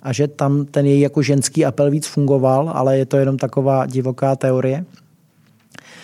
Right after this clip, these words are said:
Protože to bylo tak hodně na Vysočině, na tom českomoravském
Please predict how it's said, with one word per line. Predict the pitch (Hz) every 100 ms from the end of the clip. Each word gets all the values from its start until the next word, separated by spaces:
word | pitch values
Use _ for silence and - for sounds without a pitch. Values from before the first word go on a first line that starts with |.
| - _
Protože | -
to | -
bylo | 120
tak | 123
hodně | 113 127 139 131
na | 127
Vysočině, | 123 - 135 - 139 139
na |
tom | 131 139
českomoravském | 135 - 135 135 135 - - 143 143